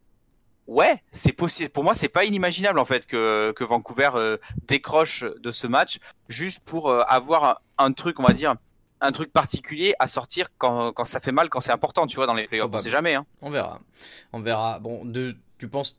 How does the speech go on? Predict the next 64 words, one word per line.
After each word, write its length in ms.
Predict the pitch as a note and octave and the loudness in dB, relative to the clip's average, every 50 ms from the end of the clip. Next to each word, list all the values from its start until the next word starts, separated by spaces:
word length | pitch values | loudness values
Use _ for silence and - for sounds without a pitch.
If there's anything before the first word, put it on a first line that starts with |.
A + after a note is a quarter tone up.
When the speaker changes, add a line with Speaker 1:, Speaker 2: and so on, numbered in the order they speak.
| _ _ | _ _
Speaker 2:
comme 140 | - C3 C3 | -6 -4 -2
moi, 160 | C3+ C#3 C#3+ | -2 -2 -2
du 140 | C3+ C3 B2+ | -2 -4 -8
coup, 140 | - D3 C#3 | -10 -12 -10
que, 140 | - - | -6 -4
euh, 360 | B2+ A#2+ A#2+ A#2+ A#2 A#2 A2+ A2+ | -2 -2 0 -2 -2 -2 -2 -2
l'autre 240 | A2+ B2 C3+ C3+ - | -2 -4 -4 -4 -4
match 200 | C3+ C3+ C3 A2 | -6 -6 -6 -4
de 80 | A#2 B2 | -6 -4
Vancouver 420 | A#2+ A#2+ A#2+ A#2 - A#2+ B2+ C3+ C3+ | -4 -4 -6 -6 -8 -4 -4 -6 -4
contre 220 | - A#2+ A2 - A2 | -6 -10 -10 -10 -12
San 140 | - A#2+ A2 | -12 -12 -10
Francisco, 680 | - B2+ A2+ G#2+ - A2+ - - - B2+ B2+ B2 A#2+ A2+ | -8 -10 -10 -8 -10 -12 -14 -8 -6 -4 -4 -2 -2 -2
euh, 220 | G#2+ G#2+ G#2 G#2 | -2 -4 -6 -8
sa-, 540 | - - - - - - G#2 G2 G#2+ G#2 G#2 | -10 -10 -12 -10 -8 -6 -6 -4 -4 -6 -6
dans 140 | G2+ A2 A2+ | -6 -6 -6
la 80 | A2+ A2+ | -6 -6
nuit 140 | A#2 A#2+ A2+ | -6 -8 -10
de 40 | - | -10
samedi 300 | - A#2 A2+ A2+ A2 A#2 | -10 -8 -8 -4 -4 -4
à 60 | A#2 | -4
dimanche 320 | A2 A#2 A#2+ B2 A#2+ - | -4 -6 -6 -6 -6 -8
à 40 | A2 | -8
deux 180 | G2+ G#2+ G#2 G#2 | -8 -8 -8 -6
heures 100 | A2 A2 | -4 -4
et 60 | A2 | -4
demie, 280 | A2 A2+ A#2+ C3 C#3+ C#3 _ - - - - - - - | -4 -6 -6 -6 -8 -10 _ -20 -20 -20 -20 -18 -14 -10
euh, 120 | G#2 G2+ | -10 -10
ce 140 | - - - | -10 -10 -8
sera 120 | - - | -2 0
Speaker 1:
Ah 40 | - | 2
Speaker 2:
un 20 | F#3+ | 2
peu 60 | A#3 | 2
Speaker 1:
ouais, 60 | - | 2
Speaker 2:
plus 80 | - A#2+ | 2 2
Speaker 1:
c'est 60 | C3+ | 2
Speaker 2:
serré. 200 | B2+ C3+ C3+ - | 2 2 4 4
Speaker 1:
vrai. 220 | D4+ D3 A#2 - _ _ _ - - | 2 2 0 -4 _ _ _ -12 -10
Speaker 2:
Eh 100 | G2 G#2+ | -6 -6
ouais, 220 | D3+ E3+ A#2+ E2+ | -4 -4 -6 -6
il 60 | - - | -8 -12
y 20 | |
a 40 | - | -14
quand 120 | - G#2 | -12 -12
même 120 | F2+ - - | -10 -10 -6
ça 180 | - D3+ D#3+ D#3 | -4 -4 -4 0
qui 80 | - | 2
est 40 | B2+ | 4
Speaker 1:
Ah, 160 | C#3 C#3 C3+ C3 | 6 6 6 4
Speaker 2:
beau 60 | C3 | 4
Speaker 1:
moi, 100 | E3 G3 | 4 4
Speaker 2:
aussi. 100 | G3+ D3+ | 4 0
Speaker 1:
de-, 60 | - - | 2 2
moi, 120 | F3+ - | 2 2
pour 120 | - - D3+ | 2 -4 -8
le 60 | C#3+ | -8
coup, 120 | - - G#3 | -2 0 0
là, 80 | G3+ | 0
je 40 | D3 | 0
vois 100 | C3 B2+ | 0 -2
San 120 | - C3 | -4 -4
Francisco 340 | A2+ A#2+ A2+ - - - A#2 G#2 | -6 -8 -8 -8 -6 -8 -2 -2
gagner, 240 | B2 C#3+ C#3 A2 | -2 -2 -2 -4
hein. 100 | A2 B2+ | -6 -8